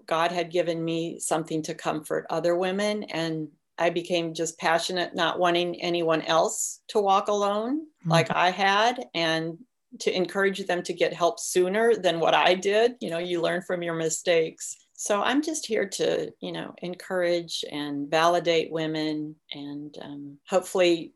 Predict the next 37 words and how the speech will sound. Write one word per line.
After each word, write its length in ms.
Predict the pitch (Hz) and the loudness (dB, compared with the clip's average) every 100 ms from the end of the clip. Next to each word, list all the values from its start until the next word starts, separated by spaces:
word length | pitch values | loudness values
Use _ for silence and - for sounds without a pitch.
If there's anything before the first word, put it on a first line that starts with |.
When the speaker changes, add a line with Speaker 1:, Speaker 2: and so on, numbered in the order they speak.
| _ | _
Speaker 1:
provide 440 | - 175 175 170 175 | -6 0 4 4 2
some 180 | 175 160 | -4 -2
hope 380 | 175 170 - | 0 0 0
that 320 | 160 151 - - _ | 2 4 2 -6 _
whether 400 | 208 202 214 226 | 0 6 8 8
a 80 | 190 | 6
marriage 800 | 180 185 180 196 196 202 - - - | 4 4 4 4 0 -4 -10 -10 -8
succeeds 720 | - 165 - 175 175 196 - - | -6 -2 0 0 0 -4 -6 -4
or 120 | 165 | -2
not, 460 | 156 156 92 - - - _ _ - | -2 -2 -6 -8 -12 -16 _ _ -20
Speaker 2:
Yeah. 140 | 156 | -8
Speaker 1:
you 120 | 196 185 | -2 0
can 200 | 175 160 | 0 0
still, 800 | - - - 180 170 175 190 - | 0 0 4 8 8 8 2 -4
if 180 | 165 190 | -6 -2
you 140 | 208 | 0
have 140 | 214 190 | 2 0
a 80 | |
relationship 680 | 180 175 170 170 175 175 170 | 0 2 2 2 -2 -4 -4
with 120 | 170 | -2
the 80 | 165 | 0
Lord, 520 | 160 156 160 160 165 - _ _ - | 0 2 2 2 0 -10 _ _ -4
you 100 | 196 | 0
can 160 | 190 165 | 2 0
still 300 | - 165 156 | 4 4 4
have 280 | 156 139 | 0 -2
joy 320 | - 143 139 151 | -2 0 0 0
again. 540 | 143 135 135 - 147 - _ | -2 -6 -6 -8 -10 -16 _
Speaker 2:
Mm. 500 | 214 196 190 185 180 - _ _ _ - | -2 0 0 -2 -4 -8 _ _ _ -6
Speaker 1:
It's 200 | 170 185 | -2 2
not 280 | 165 170 196 | 4 6 4
over. 520 | 185 170 175 196 - - | 2 2 0 -2 -6 0
<laughs> 60 | 240 294 359 339 285 226 _ _ - | 0 2 0 0 -2 -6 _ _ -2
I 60 | 180 | 0
think 240 | 185 - | 2 0
people 300 | - 202 190 | -4 0 4
in, 420 | 180 185 180 175 | 4 4 0 -2